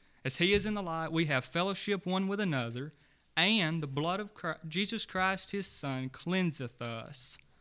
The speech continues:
from all sin." We may note and interject a point here that a life of habitual, ongoing sin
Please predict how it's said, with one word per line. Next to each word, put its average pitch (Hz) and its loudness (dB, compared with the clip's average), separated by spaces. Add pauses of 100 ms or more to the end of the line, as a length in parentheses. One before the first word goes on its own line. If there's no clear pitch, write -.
(220)
from 123 0
all 120 0
sin." 160 -8 (3250)
We 156 6
may 156 4
note 165 -2 (580)
and 143 -2
interject 147 -2
a 139 -10
point 190 -2
here 131 -2
that 127 -6
a 135 -2
life 151 2
of 135 -2 (300)
habitual, 135 0
ongoing 151 0
sin 117 -6